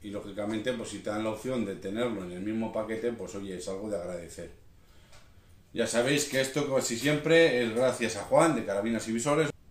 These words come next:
el patrocinador del canal, y bueno, pues en este caso es la Kral Puncher Breaker, o Breaker, como queráis decirlo.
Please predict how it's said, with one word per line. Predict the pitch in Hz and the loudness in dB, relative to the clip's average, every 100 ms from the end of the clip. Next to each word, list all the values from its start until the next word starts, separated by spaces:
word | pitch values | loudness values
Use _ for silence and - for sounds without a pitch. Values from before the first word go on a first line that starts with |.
| - | -6
el | 135 131 | -2 0
patrocinador | 123 110 104 113 110 113 | 0 -2 -2 0 0 0
del | 110 | -2
canal, | 120 147 151 160 160 - | 0 4 6 4 2 -4
y | 147 | -2
bueno, | 127 120 | 0 -2
pues | 104 107 - | -2 -6 -8
en | - 143 | 0 4
este | 147 156 | 6 6
caso | 156 160 156 170 | 6 6 8 8
es | 165 | 8
la | 147 139 135 | 6 4 6
Kral | 160 180 180 - | 10 10 8 2
Puncher | - 170 160 175 175 160 - | 2 4 6 10 10 10 -2
Breaker, | 123 147 113 90 - - - | 0 0 0 -4 -6 -14 -16
o | 98 | -6
Breaker, | 113 135 - 85 78 - - | 0 2 0 -8 -14 -18 -14
como | 98 98 | -10 -2
queráis | 123 123 | -2 0
decirlo. | 113 90 82 78 | -4 -6 -12 -14